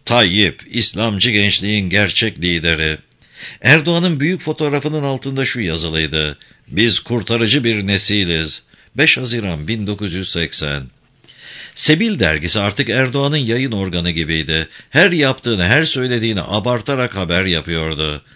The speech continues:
Erdoğan nedense hayatı boyunca hep abartılan politik bir karakter oldu. Buna tepki gösterenler çıktı. Bunlardan biri Metin Yüksel ekibinin önde gelen isimlerinden otuz yaşındaki Sedat Yenigün'dü.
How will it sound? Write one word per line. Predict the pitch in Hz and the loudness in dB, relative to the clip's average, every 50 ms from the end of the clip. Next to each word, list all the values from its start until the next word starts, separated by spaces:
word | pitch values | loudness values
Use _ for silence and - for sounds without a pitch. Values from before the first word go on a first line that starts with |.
| - - - - - - - | -20 -20 -20 -18 -18 -10 0
Erdoğan | - 127 151 175 165 185 190 190 175 165 | 4 6 6 6 6 4 4 4 4 4
nedense | 165 165 175 180 185 170 - 160 | 4 4 4 4 2 2 0 -2
hayatı | 151 139 143 139 135 127 123 120 - 160 123 | 0 0 0 0 0 0 -2 -2 -2 -2 0
boyunca | 95 82 80 80 82 101 104 | 0 0 0 2 2 2 4
hep | 127 156 - | 4 2 2
abartılan | 139 120 135 123 135 135 131 117 - 127 131 135 135 120 | 0 -2 -2 0 0 -2 -2 -4 -4 -4 -2 -2 -2 -2
politik | - 123 127 127 117 - 143 131 - - | -2 -2 -2 -2 -2 -2 -2 -4 -2 -2
bir | 117 113 104 | -2 -2 -2
karakter | - 98 95 95 98 - - 95 98 | -4 -4 -2 -2 -2 -2 -2 -2 -2
oldu. | 92 87 85 82 82 73 80 80 78 76 - _ - - - - _ - | -2 -2 -2 -2 -2 -2 -2 -2 -2 -4 -8 _ -20 -20 -20 -20 _ 0
Buna | 123 127 165 165 | 2 2 2 2
tepki | - 165 165 160 - 175 160 | 2 2 0 2 0 0 2
gösterenler | 156 160 147 - - 143 143 135 123 120 131 139 127 | 2 2 2 0 0 -2 -2 -2 0 0 0 0 0
çıktı. | - - 95 85 - - 87 82 78 78 - _ _ _ - - - - - | 0 -2 -2 -2 -6 -4 -2 -2 -2 -2 -6 _ _ _ -20 -20 -20 -14 -2
Bunlardan | - 120 160 170 165 165 165 165 151 175 175 165 139 | 2 2 4 4 4 2 2 2 2 2 0 2 0
biri | 95 82 76 85 90 | 0 0 0 0 0
Metin | 95 113 127 - - 147 147 131 | 0 -2 -2 0 0 -2 0 0
Yüksel | 123 135 131 - - 139 127 | -2 -2 0 -2 -2 0 -2
ekibinin | 98 82 87 82 82 82 82 95 98 | -2 -2 -2 -4 -2 -2 -2 -2 0
önde | 104 113 113 120 139 151 | -2 -2 -2 -2 -2 -2
gelen | - 90 80 87 85 | -2 -2 -2 0 -2
isimlerinden | 85 80 - 95 90 85 85 82 78 82 80 78 82 90 101 101 - - - - | 0 -2 -2 -2 -2 -2 -2 -2 -2 -2 -2 0 0 0 0 -2 -4 -10 -16 -8
otuz | - - 135 127 - 175 160 139 | -4 -4 -2 2 2 2 2 4
yaşındaki | 147 151 139 - 147 131 120 135 - 143 135 | 2 2 2 0 0 0 -2 -2 -2 -2 -2
Sedat | - - 127 117 104 123 127 - 95 | 0 0 0 2 2 0 0 0 0
Yenigün'dü. | 95 92 95 107 104 85 85 85 82 82 78 80 78 78 76 - | 0 2 2 2 0 0 -2 -2 -2 -2 -2 -2 -2 -2 -4 -8